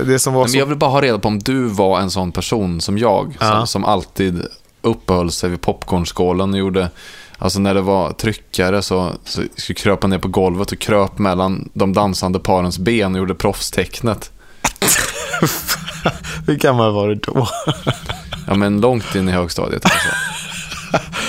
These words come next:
Speaker 2: Nej, men för
Speaker 1: Nej.
Speaker 2: att jag var,
Speaker 1: Ja, men det var
Speaker 2: alltså
Speaker 1: inte.
Speaker 2: att jag var så jäkla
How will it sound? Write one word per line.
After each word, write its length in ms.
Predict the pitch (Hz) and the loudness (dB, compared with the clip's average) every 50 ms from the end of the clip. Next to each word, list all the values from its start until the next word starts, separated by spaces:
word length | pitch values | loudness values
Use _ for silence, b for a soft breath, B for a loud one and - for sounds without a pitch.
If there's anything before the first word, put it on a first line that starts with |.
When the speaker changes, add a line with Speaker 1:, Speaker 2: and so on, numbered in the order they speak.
| B B B B B B B B B - | B B B B B B B B B -4
Speaker 2:
Nej, 120 | - 117 123 | -2 0 2
men 100 | 135 120 | 2 2
för 80 | 123 | 2
Speaker 1:
Nej. 80 | 123 117 | 2 2
Speaker 2:
att 140 | 117 113 - | 2 2 2
jag 100 | 113 107 | 2 2
var, 160 | 107 104 98 | 4 4 4
Speaker 1:
Ja, 60 | 117 | 4
men 80 | 123 131 | 4 2
det 80 | 135 | 2
var 140 | 131 131 113 | 2 2 0
Speaker 2:
alltså 180 | 110 107 104 104 | 0 0 0 0
Speaker 1:
inte. 100 | 95 95 | 0 0
Speaker 2:
att 140 | 90 - - | -2 -2 -2
jag 80 | 92 | 0
var 180 | 87 92 92 85 | 2 2 0 0
så 460 | - - - - - 113 101 95 92 90 | -2 -4 -4 -2 -2 0 0 0 -2 -2
jäkla 800 | - 113 101 90 87 85 - - - 98 90 87 87 87 82 | -2 -2 -2 -2 -4 -6 -8 -6 -2 0 0 0 0 0 -2